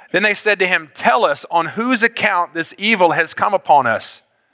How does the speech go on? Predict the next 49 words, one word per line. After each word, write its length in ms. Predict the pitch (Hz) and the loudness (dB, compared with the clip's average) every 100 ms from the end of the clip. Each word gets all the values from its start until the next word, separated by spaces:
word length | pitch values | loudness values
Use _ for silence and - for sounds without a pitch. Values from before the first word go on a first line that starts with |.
| _ | _
They 140 | 185 | 0
already 180 | 220 226 | 0 0
know 220 | 214 247 | 0 2
the 140 | 240 185 | 2 0
answer, 480 | 143 - 113 92 _ 156 | -2 -8 -10 -14 _ -6
but 160 | 170 | -4
tell 180 | - 202 | -2 -4
us 160 | 190 175 | -6 -10
anyway. 400 | 135 117 95 95 _ _ _ - - | -10 -8 -8 -14 _ _ _ -20 -2
"What 180 | 165 226 | 2 2
is 140 | 208 | 4
your 100 | 202 | 4
occupation? 800 | 190 190 175 196 208 - 160 127 | 2 0 -6 -2 -2 -4 -8 0
Where 160 | 175 202 | 2 4
do 80 | |
you 100 | 190 | 0
come 300 | 165 196 202 | -2 -2 -2
from? 420 | - 160 131 113 - - - | -2 0 0 -2 -10 -18 0
What 160 | 180 | 2
is 160 | 214 185 | 4 2
your 120 | 165 | 0
country? 640 | - 196 202 - 131 107 - - | 0 -4 -4 -6 -8 -10 -14 -2
Of 160 | 156 156 | -2 2
what 280 | 175 180 - | 0 0 -4
people 420 | 220 240 160 139 | -6 -2 -2 0
are 220 | 131 131 | 2 0
you?" 300 | 113 98 87 _ _ _ _ _ - - | -2 -14 -20 _ _ _ _ _ -12 -6
And 140 | 147 | -4
he 160 | 180 202 | -2 0
said 240 | - 175 | 0 0
to 80 | 151 | 0
them, 240 | 139 135 - | -2 -2 -2
"I 160 | 170 185 | 0 0
am 120 | 170 | -2
a 80 | 160 | -6
Hebrew, 640 | 220 226 143 123 101 90 _ - - - | -8 -8 -6 -8 -10 -20 _ -20 -8 -2
and 100 | 170 | 2
I 160 | 165 | 2
fear 540 | 151 - 214 226 220 196 | -2 -8 -2 2 4 4
the 180 | 156 143 | 2 2
Lord, 520 | 165 185 143 113 113 - - | 4 4 2 0 -8 -10 -4
the 120 | 147 | -2
God 360 | 135 175 202 185 | 0 2 2 2
of 120 | 151 | -2
heaven, 520 | - 185 139 110 104 _ - - | -2 -2 -2 -16 -18 _ -8 -2
who 80 | |
made 200 | 180 175 | 0 0
the 100 | 151 | -2
sea 640 | 147 - 214 226 233 226 | -6 -6 -4 -2 -2 -4